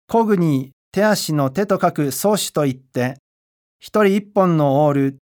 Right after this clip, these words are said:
つまりボートを進めるための棒状の道具を担当して漕ぐメンバーが、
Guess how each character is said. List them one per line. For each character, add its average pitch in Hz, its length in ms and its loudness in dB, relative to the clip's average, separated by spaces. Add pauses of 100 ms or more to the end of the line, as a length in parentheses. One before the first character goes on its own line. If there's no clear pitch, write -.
(260)
つ - 140 -10
ま 208 140 4
り 160 120 0
ボ 180 180 0
ー - 20 -4
ト 202 140 0
を 180 60 0
進 175 280 -6
め 208 80 2
る 202 100 0
た 202 120 2
め 185 100 2
の 147 200 0
棒 165 300 0
状 202 240 2
の 185 160 2
道 180 240 2
具 175 80 0
を 170 80 2
担 170 220 -2
当 190 200 0
し 151 80 -6
て 175 120 -2
漕 196 140 -2
ぐ 175 120 0
メ 170 140 2
ン 185 100 0
バ 139 240 0
ー - 20 -10
が、 110 220 -8